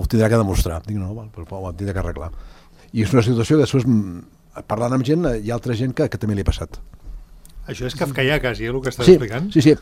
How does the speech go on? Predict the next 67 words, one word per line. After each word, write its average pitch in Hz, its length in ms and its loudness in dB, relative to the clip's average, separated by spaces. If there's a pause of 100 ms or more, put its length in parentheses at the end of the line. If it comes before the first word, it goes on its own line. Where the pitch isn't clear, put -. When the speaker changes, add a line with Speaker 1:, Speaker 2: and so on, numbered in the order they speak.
Speaker 1:
A 123 60 0
veure, 139 120 8
tothom 196 220 6
va 196 40 10
ser 175 100 6
molt 170 120 12
amable, 107 300 6
eh, - 20 0
les 117 140 -4
coses. 131 300 -2
Jo 107 380 -2
vaig 131 140 0
amb 113 120 -2
la, 110 80 -2
amb 98 360 -8
la 82 100 -10
cosa 104 200 -6
de 98 60 -4
la - 20 -6
bicicleta, 147 460 -4
dir, 110 160 -4 (340)
la, 95 160 -12
la, 90 460 -10
la 104 120 -4
noia, 110 380 -4 (240)
ja 131 100 0
que 147 100 2
hi 139 40 8
ha 131 40 6
màquina, 117 340 -2
com, 98 120 -6 (320)
hi - 80 -8
ha 113 60 -2
una 117 100 -2
màquina 98 320 -4
per 82 120 -8
fer 92 100 -6
això, 110 220 -6 (300)
que 92 80 -10 (320)
Speaker 2:
Sí, 151 160 -2
que 123 80 -4
hi 120 80 -2
Speaker 1:
feia 117 60 -4
Speaker 2:
hagi 110 80 -4
un 101 80 -2
Speaker 1:
l'entrada, 143 260 4
Speaker 2:
codi, 120 140 0
un 117 60 -4
codi 120 200 0
de 110 80 -2
barres, 131 280 0
un 127 60 -2
Speaker 1:
i 117 40 2
Speaker 2:
codi 120 100 2
Speaker 1:
allà 127 80 4
em 143 60 2
va 139 40 4
Speaker 2:
corrent. 120 140 0
Speaker 1:
sortir 127 160 0
escrit 160 240 0
que 127 100 2
no, 92 140 -4
que - 80 -10
tenia 104 180 -6
que 107 60 -8
entrar 107 220 -6 (180)
a, 98 120 -8